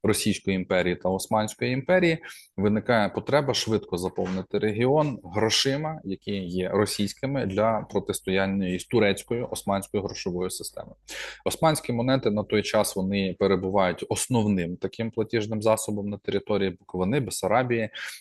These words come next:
Є монети Кримського ханства, які також потрапляють на територію цього регіону. І навіть в Ізмаїлі відбувається карбування імітацій, е,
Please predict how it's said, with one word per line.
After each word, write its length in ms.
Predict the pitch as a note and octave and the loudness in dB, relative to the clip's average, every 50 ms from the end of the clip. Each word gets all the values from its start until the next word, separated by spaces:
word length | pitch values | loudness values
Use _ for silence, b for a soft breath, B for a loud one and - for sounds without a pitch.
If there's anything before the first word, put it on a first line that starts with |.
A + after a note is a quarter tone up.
| B | B
Є 200 | - F2+ G2+ B2 | -4 0 2 2
монети 340 | A#2 A2 G#2+ G2+ G2 - - | 4 4 4 2 2 0 -2
Кримського 680 | - - G2 F#2 E2+ D#2+ D#2 - - - G2 F#2 G#2 G#2 | -2 0 0 0 0 -2 -4 -8 -6 -6 -6 -4 -4 -4
ханства, 560 | - - A2 G#2+ A2 A2 - - A2+ G#2+ G#2 | 0 2 2 2 2 0 -6 -6 -6 -4 -6
які 180 | G2+ - - G2 | -6 -8 -10 -6
також 320 | - G2+ F#2+ - G2+ - | -4 -4 -4 -4 -6 -10
потрапляють 680 | - - - - - - - - F#2+ F#2+ F#2 F#2 - - | -8 -8 -8 -8 -8 -10 -6 -2 -2 -2 -2 -4 -6 -10
на 60 | F2 | -10
територію 500 | - - F#2 G2 - - G2 G2 G2 G2 | -6 -6 -6 -4 -2 -2 0 0 0 -2
цього 280 | - - G2+ G#2 A2+ | -2 -4 -4 -2 -2
регіону. 480 | A2 B2 B2 A#2 C3+ D3+ F3 F3 E3 - | 0 0 0 2 2 2 2 2 0 -2
І 80 | - G#2+ | -4 -4
навіть 420 | G#2+ A2 G#2+ G2 G2 F2+ - - | -2 0 0 2 0 -2 -2 0
в 20 | G2 | 0
Ізмаїлі 680 | F#2+ E2+ F2 F2+ F2 E2+ E2 E2+ F2 G#2 B2+ D3+ E3+ - B B B B B B B - | 0 0 0 -2 -2 0 0 0 0 0 -2 -2 -4 -6 B B B B B B B -2
відбувається 540 | F#2+ G2+ F#2+ F#2+ F#2+ F2+ F#2 G2+ A2+ A#2+ B2 A#2 - A#2+ | 0 0 2 2 2 2 4 4 4 4 2 0 -2 -4
карбування 640 | - - G2 F#2 F2 F2+ E2 F#2 F#2+ G2 G2+ G2 F#2+ | -2 -2 -2 -4 -4 -4 -2 0 0 0 0 -2 -4
імітацій, 920 | - G2+ G2 F#2 F#2 F2+ - - A2 G2+ F#2+ E2 - - - D#2+ E2+ F2 - | -2 0 0 0 0 -2 0 2 2 2 2 0 -2 -4 -6 -6 -8 -10 -10
е, 40 | - | -10